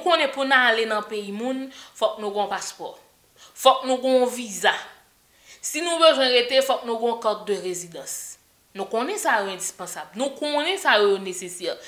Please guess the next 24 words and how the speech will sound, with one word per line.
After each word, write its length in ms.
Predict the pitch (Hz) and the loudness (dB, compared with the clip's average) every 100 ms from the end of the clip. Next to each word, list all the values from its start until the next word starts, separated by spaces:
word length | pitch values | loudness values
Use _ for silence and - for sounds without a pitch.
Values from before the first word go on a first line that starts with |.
| - - 208 | -18 -8 -4
Donk 160 | 233 | -4
fè 140 | 294 302 | -4 -4
demàch 380 | 285 240 - - | -4 -6 -8 -8
yo. 20 | 269 - - _ _ _ - | -8 -8 -20 _ _ _ -20
Fè 720 | - - - - 330 330 262 214 | -20 -14 -10 6 6 6 2 2
demàch 560 | 277 247 226 214 - - | 6 6 4 -2 -4 -6
yo. 100 | 240 202 | -8 -4
Se 160 | 285 277 | 4 4
vre 160 | 226 | 6
yo 80 | 214 202 | 2 2
ka 100 | 175 | -2
pran 180 | 175 160 | -4 -6
tan, 160 | 233 240 | 0 0
se 80 | 240 | 0
vre 160 | 208 190 | -2 -2
konsila 460 | 202 185 185 170 156 | -4 -6 -2 -2 -2
pa 140 | 165 | -2
ba 140 | 175 170 | -2 -4
nou 80 | 165 | -8
sèvis, 320 | 170 - 160 | -10 -12 -16
et 80 | - | -18
cetera. 320 | 160 190 254 - - | -6 2 2 2 -4
Men 160 | 233 247 | -2 -2
fè 380 | - - 294 | -4 2 4